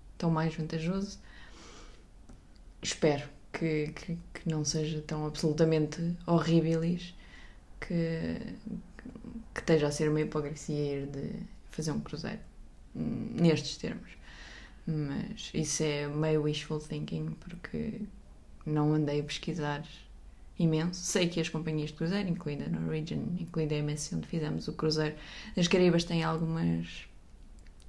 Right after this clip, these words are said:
alguns esquemas de proteção ambiental, mas, eh,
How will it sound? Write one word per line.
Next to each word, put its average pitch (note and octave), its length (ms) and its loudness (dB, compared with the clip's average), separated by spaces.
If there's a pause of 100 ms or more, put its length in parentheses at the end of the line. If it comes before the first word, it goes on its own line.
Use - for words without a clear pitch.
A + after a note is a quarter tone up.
(100)
alguns D#3+ 300 4
esquemas D#3 320 2
de E3+ 60 -8
proteção E3 420 -2
ambiental, D#3 420 2
mas, F3 420 2
eh, - 380 -2